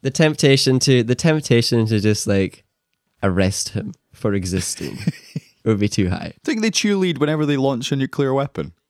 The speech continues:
Speaker 1: They cheerlead all the time. That's the North Korean thing. If they, they're so positive,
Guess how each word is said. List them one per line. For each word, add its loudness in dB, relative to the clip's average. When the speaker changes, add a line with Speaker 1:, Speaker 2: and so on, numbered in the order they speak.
Speaker 1:
They 2
cheerlead 0
all -2
the -2
time. -6
That's -6
the 0
North -2
Korean -2
thing. -8
If -12
they, -4
they're -2
so -4
positive, -6